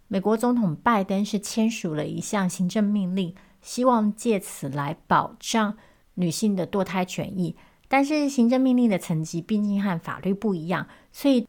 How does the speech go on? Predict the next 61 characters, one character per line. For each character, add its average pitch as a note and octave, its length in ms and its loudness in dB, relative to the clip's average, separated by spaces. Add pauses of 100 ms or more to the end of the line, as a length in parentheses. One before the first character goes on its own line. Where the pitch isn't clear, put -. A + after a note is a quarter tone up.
(140)
到 B3+ 160 6
底 A3 140 0
能 E3+ 160 -2
够 G#3 120 -2
为 A3+ 140 2
女 E3+ 140 2
性 G3+ 180 -2
提 - 160 -6
供 F#3 260 -2 (100)
多 F3 280 0
少 D#3 240 -2
实 - 180 -8
质 G3 140 -4
上 F#3+ 260 0
的 F3 80 -2
保 - 300 -6
护， A3 360 -2 (360)
嗯， E3+ 440 0
也 D3+ 100 -4
是 - 180 -2
有 F#3 120 4
点 E3 140 -4
难 C#3 220 -8
说。 E3+ 500 -2 (280)
在 F4+ 200 2
这 F4 200 2
里 A#3 140 4
我 G3+ 160 4
想 D#3 300 -4
要 A3 140 2
再 A3 400 0
追 C4 260 0
加 B3+ 280 -2
一 C4+ 80 -2
点 - 280 -10
是， G#3+ 320 -2 (140)
很 A3+ 160 4
多 D#4 160 2
人 C#4+ 120 4
会 C#4+ 160 0
说 C#4 300 2
，“哎 C4+ 60 2
呀， C#4+ 200 -2
这 D#4+ 160 -2
就 D4+ 140 0
是 C#4+ 160 -2
回 G3 220 0
到 G#3+ 200 4
一 G3 40 -2
个 F#3+ 100 0
民 F#3 300 2
主 G3+ 200 -4
的 - 140 -10
程 E3+ 340 -10
序， F#3 320 -6 (300)
回 F#3 260 0
到 G#3 360 4
地 B3 280 -4
方 A3 280 0
性， G3 340 -2
让 G#3+ 220 2